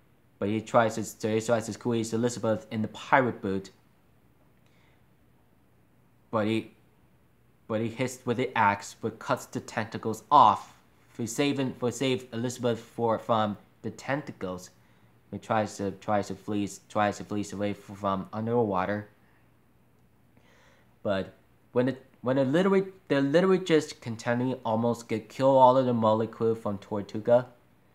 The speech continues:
and, but he, but he steals the gun, tries to squeeze in, and, but he drops the, but he drops the gun,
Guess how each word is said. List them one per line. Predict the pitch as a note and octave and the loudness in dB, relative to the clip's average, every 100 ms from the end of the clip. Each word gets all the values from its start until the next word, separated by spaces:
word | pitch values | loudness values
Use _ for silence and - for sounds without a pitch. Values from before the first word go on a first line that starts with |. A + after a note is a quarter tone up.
| _ _ _ _ | _ _ _ _
and, | - G#2 G2+ G2+ G2 - _ _ _ _ _ - | -6 -2 0 0 -4 -10 _ _ _ _ _ -6
but | G#2 | -6
he, | A#2 A#2 A2 - | -2 -4 -4 -6
but | A#2 | -6
he | G2+ A#2 | -4 -6
steals | - A#2 G#2+ G#2+ | -6 -4 -4 -4
the | A2+ | -8
gun, | - G2+ G2 G2+ - _ _ _ _ - _ - | -2 0 0 -4 -8 _ _ _ _ -20 _ -8
tries | - G#2+ A2 | 2 2 2
to | A#2+ | -6
squeeze | - A#2+ A#2 A2 | -6 -4 -2 -2
in, | A#2 A#2+ A#2+ - _ _ _ _ | -2 -2 -6 -16 _ _ _ _
and, | G#2+ G#2 G#2 G#2 G#2 - _ _ _ _ _ _ _ _ _ _ _ _ _ | -10 -6 -4 -4 -6 -12 _ _ _ _ _ _ _ _ _ _ _ _ _
but | A#2+ | -4
he | G#2+ | -2
drops | A2 - A2+ A#2 | -6 2 2 2
the, | - A2+ - | -4 -6 -4
but | G#2 G#2+ | -2 -2
he | |
drops | A#2 B2+ A#2 - | 0 0 0 0
the | C3 | -12
gun, | - G#2+ G#2 G#2+ | -4 -2 0 -4